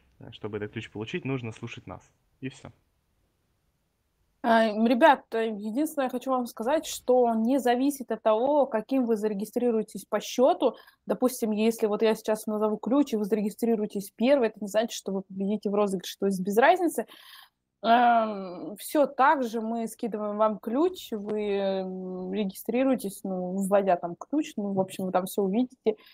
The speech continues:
Speaker 2: И всё так, как и прежде. Просто для этого сейчас есть специальный сайт, поэтому не думайте, что если м, вы узнаете ключ самым первым, то обязательно вы выиграете. Нет, это всё так же рандом, и пусть удача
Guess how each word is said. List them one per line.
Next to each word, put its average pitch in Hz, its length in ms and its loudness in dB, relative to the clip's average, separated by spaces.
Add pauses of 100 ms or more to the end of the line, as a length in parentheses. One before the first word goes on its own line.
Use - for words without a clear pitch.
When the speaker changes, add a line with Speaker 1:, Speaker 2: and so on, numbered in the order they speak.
(220)
Speaker 2:
И 285 360 6
всё 294 300 0
так, 285 240 -2
как 269 200 -6
и 277 60 2
прежде. 220 500 -2
Просто 220 360 -4
для 214 160 -2
этого 262 220 0
сейчас - 520 -4
есть 226 240 -4
специальный 214 480 -4
сайт, 302 400 2
поэтому 226 500 0 (400)
не 233 180 6
думайте, 311 480 2
что 262 200 -2
если 254 300 0
м, 233 200 0
вы 233 180 2
узнаете 240 640 2
ключ 240 420 0
самым 226 340 2
первым, 247 560 2 (300)
то 220 80 0
обязательно 214 480 -2
вы 202 180 -6
выиграете. 185 460 -4
Нет, 233 340 0
это 233 280 0
всё - 280 -4
так 233 260 4
же 202 140 -4
рандом, 214 680 2 (460)
и 285 300 0 (120)
пусть 269 360 -4
удача 233 420 2